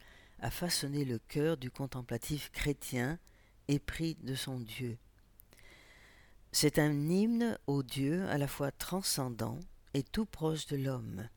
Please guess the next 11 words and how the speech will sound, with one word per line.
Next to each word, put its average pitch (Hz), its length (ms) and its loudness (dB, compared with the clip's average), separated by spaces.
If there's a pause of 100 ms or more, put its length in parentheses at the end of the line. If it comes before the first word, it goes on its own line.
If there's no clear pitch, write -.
(1400)
Le 175 120 6
psaume 240 440 2
cent 156 200 0
trente-neuf 160 640 -2
appartient 160 760 -2
davantage 151 840 0
à 143 60 0
l'attitude 139 480 -4
de 147 120 -4
confiance. 127 840 -6 (1120)
L'homme, 170 560 2